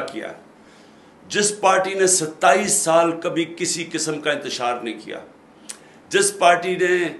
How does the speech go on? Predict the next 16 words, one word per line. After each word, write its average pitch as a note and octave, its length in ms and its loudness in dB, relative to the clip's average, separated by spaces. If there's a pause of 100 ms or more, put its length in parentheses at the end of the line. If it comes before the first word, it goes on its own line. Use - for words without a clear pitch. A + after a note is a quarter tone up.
(460)
जब - 260 4
उसके F3+ 300 0
chairman G#3+ 600 2
को G#3 200 -2
गोलियां F3+ 360 0
लगती - 320 -2
है F3+ 120 0
कत्ल - 300 0
करने F3 300 0
के E3 140 -6
लिए, A#2 180 -4 (840)
तब F3 180 -12
भी F#3 100 -10
हमने C3+ 300 -10
तो - 220 -14
कोई, - 240 -10